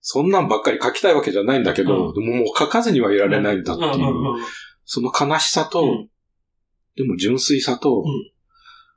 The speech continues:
Speaker 1: なんかす、一番憧れるんですよね。
Speaker 2: うーん。
Speaker 1: うん。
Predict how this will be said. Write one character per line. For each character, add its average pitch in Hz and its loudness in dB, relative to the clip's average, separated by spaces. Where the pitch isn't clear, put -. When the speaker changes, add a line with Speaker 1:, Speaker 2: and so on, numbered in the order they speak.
Speaker 1:
な 101 -4
ん 98 -6
か - -2
す、 - -6
一 - -4
番 110 -2
憧 107 0
れ 107 2
る 101 0
ん 71 -6
で - -14
す - -8
よ 135 -6
ね。 139 -4
Speaker 2:
う - -4
ー 147 -4
ん。 156 -4
Speaker 1:
う 143 -8
ん。 - -10